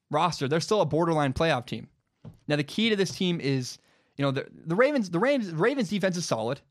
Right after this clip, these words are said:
The Ravens offensive line is still solid. However, their receiving core is incredibly mediocre. I believe the reason why the Ravens went out and drafted Lamar Jackson this offseason is because they wanted to motivate Joe Flacco. Last year, Joe Flacco was hurt the entire training camp.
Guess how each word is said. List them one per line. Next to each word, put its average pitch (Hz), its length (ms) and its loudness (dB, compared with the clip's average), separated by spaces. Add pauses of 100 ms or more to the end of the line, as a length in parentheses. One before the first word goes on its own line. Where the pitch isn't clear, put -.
(460)
The 135 80 -2
Ravens 170 260 2
offensive 143 400 0
line 135 160 -4
is 139 80 -6
still 139 140 -4
solid. 117 400 -2 (240)
However, 175 340 2
their 175 140 0
receiving 185 340 -2
core 170 180 0
is 160 80 -2
incredibly 156 380 0
mediocre. 135 540 -2 (1200)
I 165 440 2
believe 185 360 -2
the 190 80 0
reason 196 320 -2
why 147 440 0
the 143 120 -8
Ravens 143 360 -4
went 147 80 -4
out 135 100 -2
and 143 80 -4
drafted 131 440 -4
Lamar 131 240 0
Jackson 135 460 0
this 131 120 -4
offseason 120 520 -4 (400)
is 139 40 -10
because 139 300 -2
they 180 220 6
wanted 170 320 2
to 147 100 0
motivate 139 840 2 (280)
Joe 131 220 -2
Flacco. 117 480 -8 (800)
Last 160 300 2
year, 202 120 4
Joe 180 180 6
Flacco 170 380 2
was 151 100 0
hurt 175 220 -2
the 156 100 -2
entire 143 380 2
training 139 380 -2
camp. - 300 -10